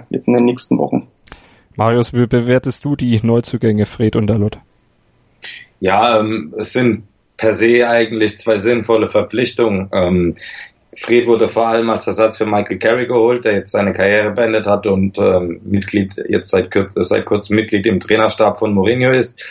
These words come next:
Speaker 3: Und Dalot, ähm, ist, äh, eine Verpflichtung langfristig, ähm, für die Außenverteidigerposition. Ähm, beide,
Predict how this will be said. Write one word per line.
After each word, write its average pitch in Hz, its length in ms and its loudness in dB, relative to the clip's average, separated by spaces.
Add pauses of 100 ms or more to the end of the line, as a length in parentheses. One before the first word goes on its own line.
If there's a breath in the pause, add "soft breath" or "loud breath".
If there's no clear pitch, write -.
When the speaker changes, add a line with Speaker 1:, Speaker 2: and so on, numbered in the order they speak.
(220 loud breath)
Speaker 3:
Und 104 160 2
Dalot, 113 380 2
ähm, 110 280 2
ist, 107 300 -4
äh, 110 300 2
eine 101 260 0
Verpflichtung 110 560 0
langfristig, 104 680 -2
ähm, 95 400 2
für 98 160 -2
die 92 200 2 (360 loud breath)
Außenverteidigerposition. 104 1500 0
Ähm, 92 260 2
beide, 98 540 2